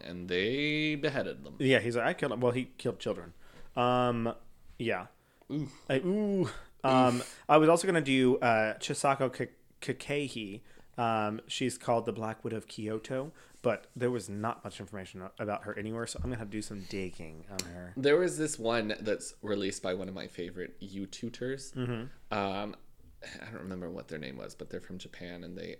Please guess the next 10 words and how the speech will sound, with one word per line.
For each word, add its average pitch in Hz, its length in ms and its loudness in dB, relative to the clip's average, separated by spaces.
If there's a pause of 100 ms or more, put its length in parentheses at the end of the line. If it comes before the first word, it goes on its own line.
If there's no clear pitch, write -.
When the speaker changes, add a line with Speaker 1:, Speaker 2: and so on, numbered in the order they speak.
Speaker 1:
uh, 90 220 -14 (140)
were 92 300 -6
a, 90 460 -12 (800)
uh, 82 240 -12 (440)
mind, 104 720 0
they're 98 280 2
the 101 160 2
mind 113 580 4
control 62 880 -8
killer. 50 800 -12